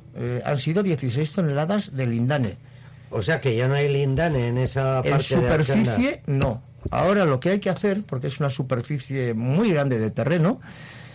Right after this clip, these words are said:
Speaker 1: que tiene cincuenta metros de altura de basura acumulada en esos años, ahora lo que se están haciendo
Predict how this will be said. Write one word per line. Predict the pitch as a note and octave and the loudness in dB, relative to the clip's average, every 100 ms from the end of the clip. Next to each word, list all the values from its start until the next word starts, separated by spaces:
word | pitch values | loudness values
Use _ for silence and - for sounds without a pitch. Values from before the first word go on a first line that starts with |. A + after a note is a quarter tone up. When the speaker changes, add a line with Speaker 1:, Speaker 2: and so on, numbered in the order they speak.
| - | -12
Speaker 1:
que | - C3+ | -6 -6
tiene | D#3 E3+ F3+ D3 | -2 0 0 0
cincuenta | - C#3+ C#3 E3+ G3 G#3 F3 - D3+ | -2 -6 -4 -2 2 2 0 0 0
metros | E3 F3 D3+ | 0 0 0
de | C3+ | 0
altura | C3 C3 F3+ D#3 C3 | -2 0 2 2 0
de | - C#3+ F#3+ | -2 0 2
basura | D3 - G3 D#3 | 2 2 2 2
acumulada | - C3 C#3 D3+ C3 | 0 0 2 2 2
en | |
esos | E3+ G#3 G3 | 0 0 0
años, | G#3+ G3+ A#3 B3+ - - | 2 2 0 -2 -14 -8
ahora | C#3 C#3+ | -4 0
lo | F3 | -2
que | D#3 | -2
se | C#3 | -2
están | B2+ D3+ | -2 -2
haciendo | D3+ C3 D#3 E3+ G#3 | -2 -2 -2 0 0